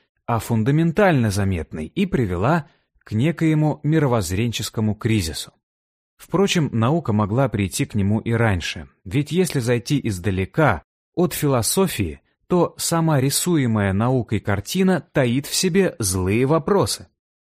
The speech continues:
И первый из них: как мы можем отделять сознание от мира и говорить, что мир от сознания не зависит, если сознание является частью этого мира?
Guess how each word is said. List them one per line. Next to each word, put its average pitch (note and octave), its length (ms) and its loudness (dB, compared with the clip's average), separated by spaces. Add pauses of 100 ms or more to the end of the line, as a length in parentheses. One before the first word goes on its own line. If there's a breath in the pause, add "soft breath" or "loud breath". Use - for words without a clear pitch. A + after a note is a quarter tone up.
(320)
И A#2 140 -2
первый F#3 400 2
из F#2 200 -4
них: D#2+ 360 -8 (500)
как G#3 300 2
мы B2+ 140 2
можем A2 440 0
отделять B2 580 0
сознание A2+ 640 0
от - 280 -8
мира C#3+ 400 2 (280 soft breath)
и G3+ 80 -2
говорить, F3+ 460 2
что - 220 0
мир C#3+ 320 2
от A#2 120 -2
сознания A2+ 560 0
не A2 140 0
зависит, A2+ 600 -2 (320)
если C#3 440 0
сознание G2+ 800 0
является G#2+ 640 -2
частью C3 560 -2
этого A2 380 -4
мира? G2 380 -2